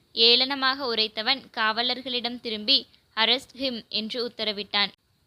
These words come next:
முழுதாக மாட்டினாலும் மீசையில் மண்ணொட்டவில்லை என்ற கணக்கில் அவர் எகிற, அவரை நோக்கி ஒரு இலக்காரமான பார்வையை வீசியவன்,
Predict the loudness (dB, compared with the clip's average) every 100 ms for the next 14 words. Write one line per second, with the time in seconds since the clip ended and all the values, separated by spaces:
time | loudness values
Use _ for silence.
0 | _ -10 -6 -2 0 0 0 0 0 -2
1 | 2 2 2 0 -4 -4 -4 -6 -2 -2
2 | -2 -6 -6 -6 -2 0 0 -2 -6 -8
3 | -8 -6 -6 -4 -2 -2 -2 -4 0 0
4 | 0 -6 -20 _ -2 2 4 4 2 -4
5 | -8 -6 -4 -2 -4 -4 -2 -2 0 -4
6 | -6 -6 -4 -4 -2 -4 -4 -8 -10 -6
7 | -2 -2 -2